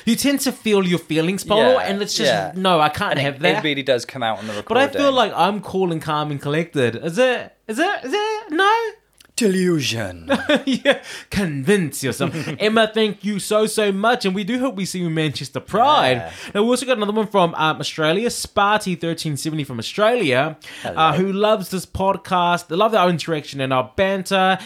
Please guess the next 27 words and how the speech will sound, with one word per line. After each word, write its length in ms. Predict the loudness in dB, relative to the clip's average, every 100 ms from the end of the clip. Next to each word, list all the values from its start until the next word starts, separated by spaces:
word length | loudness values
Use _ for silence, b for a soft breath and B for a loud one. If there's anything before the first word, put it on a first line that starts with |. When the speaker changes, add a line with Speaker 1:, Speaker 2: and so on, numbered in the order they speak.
| B B
Speaker 1:
and 200 | -2 0
gives 240 | -2 -2
us 140 | -4 -4
props 580 | -10 0 2 2 -6 -6
for 60 |
Speaker 2:
Thank 140 | -2 0
you 20 |
so 40 | 4
Speaker 1:
our 320 | 4 6 4
Speaker 2:
much. 80 | 2
Speaker 1:
outstanding 680 | -2 -2 -2 -2 0 -2
knowledge 320 | 0 2 2 -2
of 120 | -4
Drag 400 | -2 0 0 -2
Race. 380 | -2 -2 -4 -8
Speaker 2:
<laughs> 120 | -8
Of 40 |
course, 420 | -4 -2 -2 -4 -12
of 80 |
course. 120 | -2 0
Speaker 1:
I 60 |
love 280 | 2 2 2
what 140 | 0
they 120 | 2 2
wrote 220 | 2 0
here. 500 | -2 0 2 2 2
Um, 340 | 0 0 -2